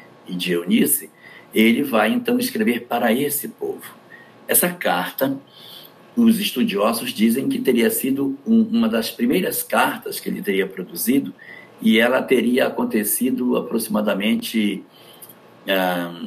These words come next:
a, próximo do ano cinquenta é que teria acontecido essa carta de Paulo. Então, ele teria, ele seria já um homem maduro, né? Paulo é uma pessoa que,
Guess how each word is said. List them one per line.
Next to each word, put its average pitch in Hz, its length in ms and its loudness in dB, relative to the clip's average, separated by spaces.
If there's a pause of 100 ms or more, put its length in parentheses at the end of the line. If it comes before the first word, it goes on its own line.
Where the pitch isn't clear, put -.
(560)
a, 82 140 -2 (280)
próximo 120 440 2
do 110 180 4
ano 120 180 2
cinquenta 123 1040 0
é 98 140 4
que 98 180 -4
teria 101 500 0
acontecido 101 960 -4 (440)
essa 90 260 -4
carta - 640 -6 (600)
de 90 160 -4 (200)
Paulo. 85 480 -2 (760)
Então, 110 200 2
ele 117 200 2
teria, 98 720 0
ele 87 160 -2
seria 95 320 0
já 95 140 -2
um 95 120 -2
homem 92 180 -2
maduro, 107 520 0
né? 92 140 -4
Paulo 90 460 0
é 90 60 -4
uma 87 220 -4
pessoa 85 520 -4
que, 87 320 -6